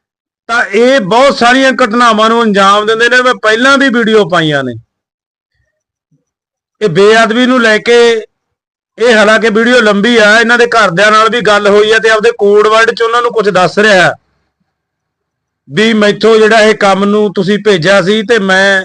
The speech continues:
ਉਹਦੇ ਵਿੱਚ ਨਾਕਾਮ ਹੋ ਗਿਆ, ਮੈਨੂੰ ਫੜ ਲਿਆ।" ਭਾਸ਼ਾ ਹੀ ਹੋਰ ਬੋਲਦਾ, ਉਹ ਸਮਝ ਹੀ ਨਹੀਂ ਆਉਂਦੀ, ਨਾ ਹਿੰਦੀ ਆ, ਨਾ ਪੰਜਾਬੀ, ਨਾ ਕੁਛ ਹੋਰ।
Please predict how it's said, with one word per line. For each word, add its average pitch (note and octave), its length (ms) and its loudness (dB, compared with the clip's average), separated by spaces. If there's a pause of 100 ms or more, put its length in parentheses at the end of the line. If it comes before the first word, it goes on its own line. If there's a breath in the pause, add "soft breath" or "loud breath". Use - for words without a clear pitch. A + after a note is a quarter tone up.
(100)
ਉਹਦੇ G3 260 0
ਵਿੱਚ G3 200 -2
ਨਾਕਾਮ F3 520 -2
ਹੋ E3 140 0
ਗਿਆ, F3 140 0
ਮੈਨੂੰ F#3 200 -4
ਫੜ E3 180 -2
ਲਿਆ।" F3+ 260 -2 (800)
ਭਾਸ਼ਾ G#3 320 -2
ਹੀ B3 80 2
ਹੋਰ A#3 220 4
ਬੋਲਦਾ, G#3 380 0
ਉਹ G#3 80 0
ਸਮਝ G3 300 -4
ਹੀ A#3 80 -4
ਨਹੀਂ A3 120 -2
ਆਉਂਦੀ, G3 280 -2
ਨਾ F#3 180 -2
ਹਿੰਦੀ F3+ 320 -2
ਆ, G3 80 0
ਨਾ G3 80 0
ਪੰਜਾਬੀ, F3 480 -4
ਨਾ F3+ 100 -2
ਕੁਛ E3 220 -6
ਹੋਰ। C#3+ 260 -2